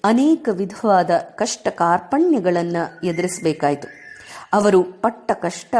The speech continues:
ಊಹೆಯ ಮಿತಿಯನ್ನು ಮೀರುವಂಥದ್ದು. ಅವತಾರಿಣಿ ಎಂದು ಪೂಜಿಸಲ್ಪಡುವ ಶ್ರೀ ಶಾರದಾ ದೇವಿಯವರು ಉಪ್ಪಿಗೆ ಕಾಸಿಲ್ಲದೆ ಸಪ್ಪೆ ಅನ್ನವನ್ನ ಉಣುತ್ತಿದ್ದರೆಂದರೆ ನಂಬಲಾದೀತೆ?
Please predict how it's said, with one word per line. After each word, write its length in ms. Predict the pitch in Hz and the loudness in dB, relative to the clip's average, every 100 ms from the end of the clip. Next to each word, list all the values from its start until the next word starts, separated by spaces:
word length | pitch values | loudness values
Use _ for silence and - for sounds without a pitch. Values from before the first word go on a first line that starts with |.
| 170 156 - - - | 2 0 -10 -20 -2
ಊಹೆಯ 520 | 226 277 330 247 208 180 | 2 4 4 2 0 0
ಮಿತಿಯನ್ನು 720 | 180 196 285 269 185 175 165 - | -2 -4 -2 0 -2 -4 -6 -6
ಮೀರುವಂಥದ್ದು. 800 | 185 196 202 165 165 175 147 - - _ _ - - - - | -4 0 0 0 -2 -6 -6 -10 -12 _ _ -20 -20 -10 0
ಅವತಾರಿಣಿ 1040 | 214 247 247 220 202 202 196 190 - - 185 | 2 4 4 2 2 -2 -4 -4 -8 -18 -8
ಎಂದು 240 | 196 196 | -6 -4
ಪೂಜಿಸಲ್ಪಡುವ 880 | 180 208 240 320 247 202 202 190 196 190 - | -6 -4 -2 0 0 0 2 4 4 2 0
ಶ್ರೀ 220 | - 196 | -4 -4
ಶಾರದಾ 600 | 185 180 165 180 196 196 | -2 2 4 4 2 2
ದೇವಿಯವರು 800 | 175 175 175 190 233 247 220 320 - - - | 0 -2 0 0 2 2 2 -2 -6 -20 -2
ಉಪ್ಪಿಗೆ 520 | 285 285 - 269 208 214 | -2 -2 0 0 2 2
ಕಾಸಿಲ್ಲದೆ 1040 | 196 202 349 - 233 190 190 180 175 - | 2 0 0 -2 -2 2 2 2 -2 -6
ಸಪ್ಪೆ 520 | - - 330 - - 214 | -8 0 -2 -2 -4 -4
ಅನ್ನವನ್ನ 680 | - 208 269 311 196 190 185 175 - - | -2 0 2 0 0 0 -2 -2 -6 0
ಉಣುತ್ತಿದ್ದರೆಂದರೆ 1200 | 247 330 - 196 - 185 175 185 269 190 170 - - - - | 0 0 -2 -6 2 2 4 4 4 4 2 -2 -16 -20 -6
ನಂಬಲಾದೀತೆ? 1080 | 170 175 208 190 160 156 151 147 214 - | -4 2 4 4 2 -4 -4 -4 -4 -10